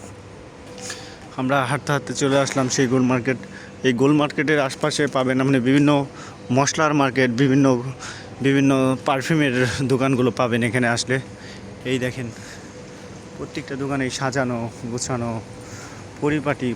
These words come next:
পরিষ্কার পরিচ্ছন্ন। এই তো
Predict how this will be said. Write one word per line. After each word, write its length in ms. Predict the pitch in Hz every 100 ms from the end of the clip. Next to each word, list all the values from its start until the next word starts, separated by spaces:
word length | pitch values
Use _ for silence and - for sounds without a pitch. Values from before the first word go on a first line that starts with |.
| -
পরিষ্কার 400 | 131 131 - 131 131
পরিচ্ছন্ন। 440 | 135 131 147 110 110 95 - - - - - - - - - - - - - - - - - -
এই 60 | 131
তো 80 | 123